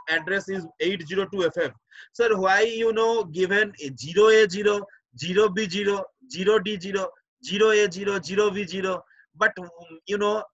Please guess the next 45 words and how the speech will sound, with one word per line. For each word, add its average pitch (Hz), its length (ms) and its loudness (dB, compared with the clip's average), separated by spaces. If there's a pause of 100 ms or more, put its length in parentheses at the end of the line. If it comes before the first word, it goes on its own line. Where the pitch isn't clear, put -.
(160)
not 190 220 0 (180)
write 185 260 4 (180)
zero 190 260 0
eight 196 220 0 (120)
three, 196 200 -8
zero 185 220 -4
eight 190 200 -2 (100)
two. 160 160 -12 (280)
Whenever 226 320 0 (100)
we 220 160 0
start 226 440 0 (180)
a 185 100 -2
number 180 580 0 (360)
like 170 240 2 (120)
A 196 160 2 (120)
to 208 240 -8
F, 180 220 2 (340)
then 185 240 -2
always 202 400 4
we 202 120 -2
are 190 100 0
given 185 340 -2
a 180 80 0
zero. 147 360 -4 (220)
You 226 140 -4
know, 233 240 -4
that 185 160 0
is 196 80 -8
the, 196 280 0
uh, 170 840 -2
um, 156 300 -8
we 185 100 0
are, 185 180 0
we 180 120 0
are 180 80 0
mentioned, 180 400 -6 (120)
we, 175 240 -10
we 180 120 -2
are, 170 160 0
uh, 160 160 -2
maintaining 190 460 -6
in 180 100 -6
every 165 240 0
time 165 240 -4 (340)
that 170 260 0